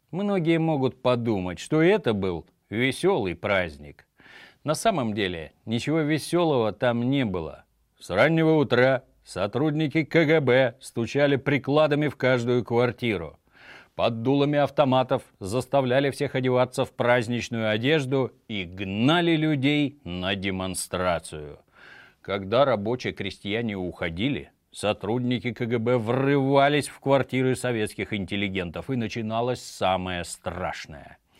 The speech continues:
Самих советских интеллигентов волокли в подвалы и там расстреливали. Жён советских интеллигентов насиловали на трупах мужей, а детей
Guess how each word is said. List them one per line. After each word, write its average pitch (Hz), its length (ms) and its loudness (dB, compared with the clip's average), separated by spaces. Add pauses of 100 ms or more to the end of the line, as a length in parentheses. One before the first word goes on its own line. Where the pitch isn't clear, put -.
(120)
Самих 143 560 2
советских 101 480 -6
интеллигентов 95 720 -8 (180)
волокли 120 440 -4
в - 100 -10
подвалы 139 560 2
и 160 60 -2
там 98 260 -4
расстреливали. 87 880 -6 (320)
Жён 170 560 0
советских 110 500 -4
интеллигентов 101 640 -4
насиловали 156 800 0
на 120 160 0
трупах 98 480 -8
мужей, 95 540 -6
а 120 120 0
детей 98 520 -2